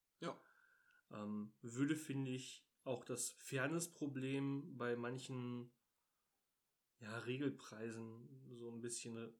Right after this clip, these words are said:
Speaker 2: relativieren, ne? Weil ich find's immer sehr schade, wenn man in ein Spiel einsteigt, teuer Miniaturen kauft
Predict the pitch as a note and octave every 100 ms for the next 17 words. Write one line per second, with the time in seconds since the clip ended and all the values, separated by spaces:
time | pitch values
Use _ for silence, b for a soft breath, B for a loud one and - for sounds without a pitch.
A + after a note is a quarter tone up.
0 | - A2+ B2+ B2+ B2 A#2 B2 G2 G2+ C3+
1 | - A#2+ C3 C3+ A#2+ B2 - D#3 C#3+ C#3
2 | B2+ - B2 C3 C3+ B2 B2 B2 B2 B
3 | B B B C3 A#2 - - C#3 D#3+ D#3
4 | D3+ - C#3+ D3 C#3+ - b b b b
5 | b - C#3 C#3+ C3+ C3 B2 - C#3+ D#3+
6 | E3 D3+ D3 D3+ D3+